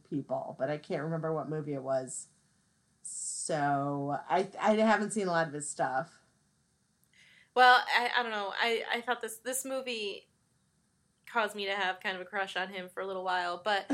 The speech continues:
Speaker 1: <laughs>
Speaker 2: I really like his character. I like
Speaker 1: I do too.
Speaker 2: I think
Speaker 1: I
Speaker 2: that they, I
Speaker 1: don't
Speaker 2: just, I, I
Speaker 1: I'm sorry. <laughs> I keep interrupting you. What were you saying?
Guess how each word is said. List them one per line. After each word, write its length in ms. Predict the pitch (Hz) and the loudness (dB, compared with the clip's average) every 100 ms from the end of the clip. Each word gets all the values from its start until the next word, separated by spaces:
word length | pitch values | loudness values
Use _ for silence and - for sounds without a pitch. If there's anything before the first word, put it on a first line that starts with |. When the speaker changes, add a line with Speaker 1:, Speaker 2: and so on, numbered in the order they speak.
| 233 - | -4 -6
Speaker 1:
<laughs> 140 | - | 4
Speaker 2:
I 100 | 240 | 4
really 280 | 240 254 247 | 6 4 4
like 220 | 226 214 | 2 -2
his 200 | 233 - | -4 -6
character. 560 | - 185 185 185 165 170 | -2 -2 -2 -6 -4 -2
I 120 | - 240 | 2 2
like 260 | 302 320 320 - - | 2 0 -6 -8 2
Speaker 1:
I 100 | 269 | 6
do 140 | 247 | 6
too. 360 | 233 208 156 151 - - 233 | 4 2 0 0 -8 -2 0
Speaker 2:
I 100 | 262 | 0
think 240 | 339 320 | 0 6
Speaker 1:
I 120 | 269 | 10
Speaker 2:
that 80 | 370 | 10
they, 180 | 359 294 | 8 8
I 160 | 277 | 10
Speaker 1:
don't 80 | 311 | 8
Speaker 2:
just, 240 | 370 - - - - - | 6 2 -4 -8 -10 -6
I, 40 | - - _ _ _ _ _ _ _ _ | -6 -6 _ _ _ _ _ _ _ _
I 80 | 294 | 4
Speaker 1:
I'm 60 | 285 | 4
sorry. 400 | - 220 196 - | 6 6 8 8
<laughs> 40 | 370 | 8
I 180 | 339 | 10
keep 240 | 370 415 494 466 480 | 8 10 10 12 10
interrupting 440 | 339 294 339 285 | 10 8 6 2
you. 140 | 262 254 | 8 10
What 100 | 262 | 10
were 120 | 269 | 6
you 120 | 302 | 0
saying? 340 | - 294 330 | 0 2 2